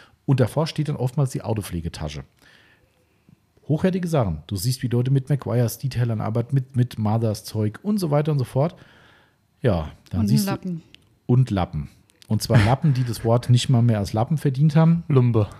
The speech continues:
Speaker 1: Noch schlimmer, also die sehen aus, wie als
Speaker 3: Ach,
Speaker 1: hätten
Speaker 3: noch,
Speaker 1: sie
Speaker 3: noch
Speaker 1: letzten
Speaker 3: schlimmer, noch schlimmer als Lumpe.
Speaker 1: Also sie hätten,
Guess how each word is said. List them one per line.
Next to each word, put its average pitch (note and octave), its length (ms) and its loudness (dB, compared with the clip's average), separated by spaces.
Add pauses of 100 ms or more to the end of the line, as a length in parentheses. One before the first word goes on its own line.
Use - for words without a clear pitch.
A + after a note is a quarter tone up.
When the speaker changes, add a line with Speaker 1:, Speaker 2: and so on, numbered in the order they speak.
(800)
Speaker 1:
Noch D3 220 6
schlimmer, F#3 580 2
also C3 200 0
die B2+ 180 4
sehen D3 200 4
aus, D3 300 -2
wie D3+ 180 0
als - 180 0
Speaker 3:
Ach, - 40 2
Speaker 1:
hätten C#3+ 180 2
Speaker 3:
noch, B2+ 100 4
Speaker 1:
sie C3 60 4
Speaker 3:
noch C#3 140 4
Speaker 1:
letzten E3 180 0
Speaker 3:
schlimmer, D3+ 220 2
noch C3 160 -4
schlimmer D#3 200 -2
als C3+ 140 -6
Lumpe. C3+ 320 0 (140)
Speaker 1:
Also A2+ 140 4
sie A#2+ 80 8
hätten, D#3+ 280 4